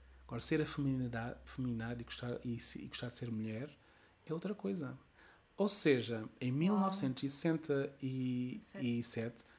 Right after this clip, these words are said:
Speaker 1: não havia nome trans, não havia outras nomenclaturas importantes, mas as pessoas já se, e ela dizia, "Eu só me sinto completa quando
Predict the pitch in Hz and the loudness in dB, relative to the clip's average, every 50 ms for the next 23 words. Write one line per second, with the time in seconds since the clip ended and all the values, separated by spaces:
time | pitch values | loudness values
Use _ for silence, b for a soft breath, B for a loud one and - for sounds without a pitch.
0 | b b _ - 151 175 202 - 196 147 151 156 147 139 139 139 139 135 135 131 | b b _ 2 4 6 6 8 6 6 6 6 8 8 8 8 8 6 6 6
1 | 127 123 - - - _ _ _ - 131 131 127 123 127 127 131 135 135 - - | 2 0 -2 -8 -16 _ _ _ 0 2 2 4 2 2 0 -2 -2 -4 -8 -10
2 | - - - 139 143 139 139 135 127 120 123 135 135 131 127 127 127 127 127 - | -6 -2 0 2 4 6 6 4 4 4 2 2 4 4 4 2 2 0 0 2
3 | 143 135 135 - 123 123 131 127 127 120 - - 123 - - 127 120 123 131 127 | 0 2 2 0 0 2 2 2 0 0 0 -2 -4 -2 -2 -2 0 0 0 -2
4 | - - 131 131 - - 196 185 - - - - - 160 160 165 160 B B B | -2 -4 -6 -4 -2 -4 -4 -4 -4 -8 -6 -4 -2 0 0 0 -2 B B B
5 | B B - - 165 175 170 175 170 170 170 - 185 175 - - 175 170 - 165 | B B 2 6 6 8 8 8 6 6 4 2 0 0 0 -2 -2 -2 -2 -4
6 | 160 - 160 151 147 147 - 156 151 156 - _ _ - - 139 139 139 139 | -4 -4 -4 -6 -6 -8 -10 -12 -12 -12 -16 _ _ -2 0 2 2 2 0